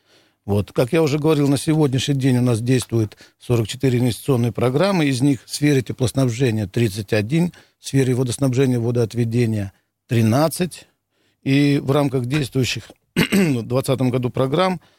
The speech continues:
распределение сумм расходов, э, примерно такое. Теплоснабжение — семьсот девяносто пять миллионов, водоснабжение, водоотведение один миллиард шестьсот семьдесят девять миллионов.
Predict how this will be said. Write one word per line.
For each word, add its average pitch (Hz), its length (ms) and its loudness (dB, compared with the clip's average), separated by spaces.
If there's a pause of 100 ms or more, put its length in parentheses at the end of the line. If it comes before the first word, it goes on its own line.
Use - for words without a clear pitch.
(100)
распределение 135 640 2
сумм 180 400 0
расходов, 120 640 -2
э, 101 380 0
примерно 147 320 0
такое. 113 340 -2
Теплоснабжение — 123 960 -4
семьсот 127 400 -2
девяносто 117 320 -4
пять 175 240 -2
миллионов, 160 380 -2 (320)
водоснабжение, 131 580 0
водоотведение 127 680 -2
один 123 340 -2
миллиард 123 280 -2
шестьсот - 320 -6
семьдесят 120 320 -2
девять 92 280 -2
миллионов. 87 500 -6